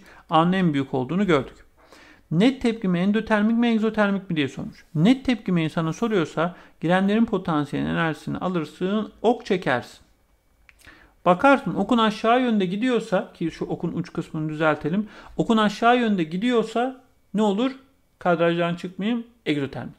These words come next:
Okun yukarı yönde gidiyorsa endotermik olur. Yani birinci tepkimemiz, yani net tepkimemiz egzotermiktir. Bunun tikini attık. Geldik şimdi diğerine bakalım. Katalizör hangi basamağa etki eder? Yavaş basamağa etki eder. Yani ileri aktivasyon enerjisi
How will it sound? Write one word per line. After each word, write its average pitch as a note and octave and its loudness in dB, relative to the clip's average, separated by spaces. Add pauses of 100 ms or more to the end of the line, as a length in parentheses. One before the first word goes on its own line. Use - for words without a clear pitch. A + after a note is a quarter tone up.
(120)
Okun - 4
yukarı G#3 4
yönde B3 6
gidiyorsa F#3 2 (300)
endotermik E3+ 2
olur. - -10
Yani D3+ 2
birinci F#3 -2
tepkimemiz, E3 -4
yani C#3 2
net F#3 -2
tepkimemiz E3 -2 (580)
egzotermiktir. E3+ 0 (160)
Bunun E3 2
tikini E3+ -2
attık. E3 -4
Geldik D#3+ 0
şimdi E3+ -4
diğerine D#3 2
bakalım. D3+ -6 (1300)
Katalizör G#3+ 0
hangi B3+ 4
basamağa F#3+ 2
etki C#3 -4
eder? F#3+ -2
Yavaş E3 2
basamağa G#3+ 2
etki C#3+ -4
eder. - -6 (100)
Yani G3 2
ileri F3+ 2
aktivasyon G#3 -2
enerjisi G3+ -2